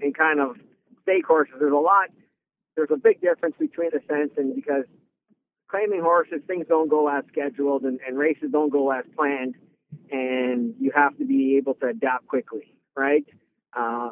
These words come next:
so personally, I think there's a, a lot more work that goes into them because of that, where, uh, the state caliber type horses, you know what I mean, the races are preset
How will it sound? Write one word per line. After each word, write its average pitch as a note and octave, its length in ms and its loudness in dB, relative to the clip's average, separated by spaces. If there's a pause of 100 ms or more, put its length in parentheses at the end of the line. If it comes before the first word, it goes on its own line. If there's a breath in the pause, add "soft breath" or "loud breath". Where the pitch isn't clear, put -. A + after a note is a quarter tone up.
so C#3 200 2 (140)
personally, F3+ 420 4
I D3 120 4
think D3+ 240 -2
there's C3+ 200 0
a, A#2+ 120 -2 (160)
a B2+ 80 -2
lot D3 280 0
more C#3+ 240 2
work C#3 340 0 (540)
that A#2+ 180 -6
goes C3+ 260 2
into C#3+ 260 0
them D#3+ 340 -2
because C#3 380 0
of C3 140 -2
that, D3+ 320 2 (680)
where, C3 480 -2 (380)
uh, A#2+ 340 -6 (380)
the C3+ 140 -6
state F3 260 -4
caliber C#3 360 2
type C3 280 -4
horses, C3 500 -2 (540)
you C#3 80 -2
know C#3 80 0
what C#3 60 0
I - 40 0
mean, C3+ 80 -4
the C3+ 80 -4
races D3 400 -2
are C3+ 120 4
preset D3 640 0